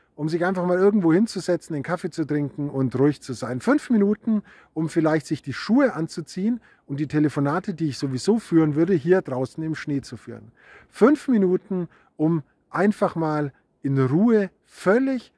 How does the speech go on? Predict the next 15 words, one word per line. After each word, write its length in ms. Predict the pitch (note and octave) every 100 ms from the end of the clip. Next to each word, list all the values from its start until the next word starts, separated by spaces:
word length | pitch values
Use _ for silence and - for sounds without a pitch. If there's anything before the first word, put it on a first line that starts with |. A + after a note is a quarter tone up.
| _
sinnbefreit 1120 | - - G#3+ C4+ B3 D#3+ - C#3+ D3 E3+ - _ _ _
in 80 | -
die 140 | C#3+ C#3+
Weltgeschichte 640 | C3 - C3+ C#3 - C3
zu 160 | - -
gucken 320 | G#3+ - A3+
oder 160 | D#3
aus 100 | C3+
dem 100 | D3
Fenster 380 | D3+ A#3 A3+ G#3
zu 140 | - E3
schauen, 320 | D#3+ D3+ D3+ _ _
was 240 | - C3 C3
auch 180 | B2 -
immer. 300 | A2 F#2+